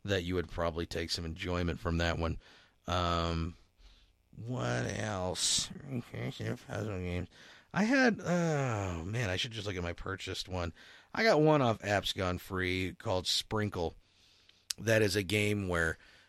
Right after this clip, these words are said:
you're, like, there's a certain degree of landscape on the screen, and it's very vertical and, like, looping and stuff. And there are houses on fire, and you're part of a little fire squad that has a finite amount of water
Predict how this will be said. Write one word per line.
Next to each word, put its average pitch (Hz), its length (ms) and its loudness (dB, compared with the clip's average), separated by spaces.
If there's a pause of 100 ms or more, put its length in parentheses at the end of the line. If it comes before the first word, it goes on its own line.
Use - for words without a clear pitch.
(120)
you're, 101 380 0 (200)
like, 104 320 0 (180)
there's 107 360 -2
a 92 580 0 (460)
certain 117 260 -2
degree 104 240 -2
of 90 140 0
landscape 92 680 -2
on 90 140 -4
the 90 80 -6
screen, 90 480 -4
and 87 160 -2
it's 87 160 -6
very 92 280 0
vertical 85 520 -4 (180)
and, 92 320 -2
like, 85 200 -2
looping 90 440 4
and 85 120 -6
stuff. 90 260 -2 (400)
And 107 160 0
there 101 80 2
are 82 40 2
houses 98 360 2
on 87 140 0
fire, 80 400 2
and 87 100 -2
you're 95 100 -2
part 92 200 2
of 90 60 0
a - 20 0
little 92 160 2
fire 92 340 2
squad 92 460 2
that 90 100 0
has 90 160 0
a 90 60 0
finite 92 400 0
amount 85 220 0
of 85 100 -6
water 87 480 2